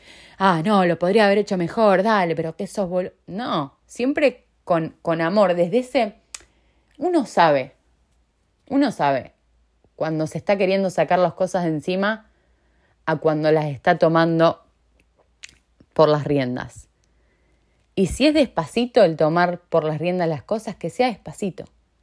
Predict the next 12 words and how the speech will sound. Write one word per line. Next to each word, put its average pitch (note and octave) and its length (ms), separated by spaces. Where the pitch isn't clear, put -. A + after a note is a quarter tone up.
Pero D#3+ 220
que D#3+ 120
sea, G3+ 340
vos C#4 180
sabés, A#3 440
vos C#4+ 200
sabés, B3 420
vos G#3+ 140
vas A#3 140
conociendo F3+ 600
tus D3 160
limitaciones D#3 880